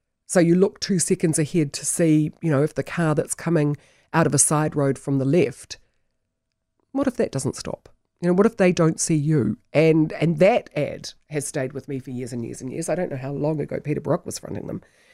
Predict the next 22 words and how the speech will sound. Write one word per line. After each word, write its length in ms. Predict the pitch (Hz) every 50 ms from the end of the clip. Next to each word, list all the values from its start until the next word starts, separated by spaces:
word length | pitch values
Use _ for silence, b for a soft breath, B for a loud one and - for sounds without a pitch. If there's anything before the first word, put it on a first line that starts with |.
| b b b b b b b b b b _ _ _ _ _ _ _ _ _
But 200 | - 262 220 -
ultimately, 600 | - 247 330 302 - 311 226 160 - 175 170 160
you 60 | - 226
know, 220 | 220 233 220 226 226
no 180 | 233 233 226
matter 260 | 220 233 226 247 254 240
how 300 | 208 196 190 208 214 220
well 420 | 202 165 165 185 196 185 180 165
trained 540 | - - - - - 170 165 165 170 160 160
a 100 | - -
driver 460 | 143 - 160 147 143 147 143 - 139
might 340 | 135 131 127 131 - - -
be, 420 | 143 160 156 92 - - - - _ _ _ _ _ _ _ _ _ _ _ _ _ _ _ _ _
we're 120 | 175 208 202
people 500 | - - 254 269 - - 110 113 - - _ _ _ _ -
and 160 | - 185 190
we're 80 | 185 185
fallible 500 | 180 - 220 240 220 156 95 85 - - _ _ _ -
and 160 | - 180 180
we 80 | 180 180
make 200 | 180 180 - -
mistakes. 680 | 185 165 - - 180 160 - - _ - - - -